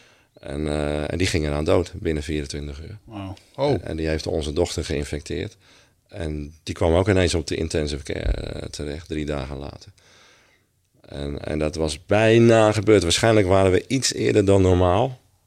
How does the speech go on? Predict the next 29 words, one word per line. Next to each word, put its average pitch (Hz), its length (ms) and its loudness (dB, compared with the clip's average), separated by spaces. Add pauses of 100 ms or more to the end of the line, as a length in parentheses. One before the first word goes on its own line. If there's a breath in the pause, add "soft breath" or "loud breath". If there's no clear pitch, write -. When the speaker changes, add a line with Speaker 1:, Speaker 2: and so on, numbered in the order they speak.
(100)
Speaker 1:
Omdat 82 320 -2
de 80 60 0
huisarts 87 540 0
zag 101 200 0
een 82 120 -2
verband 85 420 0
en 82 140 -2
die 82 140 -2
was 82 160 0
gewaarschuwd. 85 640 -4 (1900 loud breath)
En - 120 -10
eerst 104 180 2
werd 92 160 4
ze - 80 -2
teruggestuurd 104 760 2
met 85 180 4
mij, 85 280 2
want 87 120 2
mijn, 80 280 2
eh, 73 320 -4
mijn 78 220 0
vrouw 101 200 4
was 73 140 2
nog 78 140 2
bij 90 160 2
haar 104 160 4
moeder 95 480 4
in 92 180 2
Zwitserland. 98 600 -2